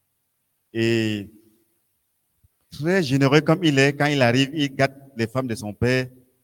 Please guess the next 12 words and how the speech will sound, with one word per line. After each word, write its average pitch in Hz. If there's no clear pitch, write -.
il 127
gâte 131
son 107
père, 131
il, 135
comme 117
ça. 139
Mais 135
pendant 180
tout -
ce 196
temps, 147